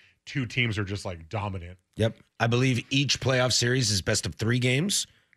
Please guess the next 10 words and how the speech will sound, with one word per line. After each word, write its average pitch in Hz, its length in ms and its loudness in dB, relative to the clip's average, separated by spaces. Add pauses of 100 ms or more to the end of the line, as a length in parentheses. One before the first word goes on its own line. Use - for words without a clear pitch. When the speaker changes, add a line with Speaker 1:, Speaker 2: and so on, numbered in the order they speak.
(140)
Speaker 1:
Okay. 123 400 2
Speaker 2:
<clears throat> - 40 -6
And 113 180 2
the 104 40 2
series 113 420 2
is 95 100 0
best 104 240 0
of 90 80 -4
five. 92 440 -2 (1120)
Speaker 1:
Um, 175 420 2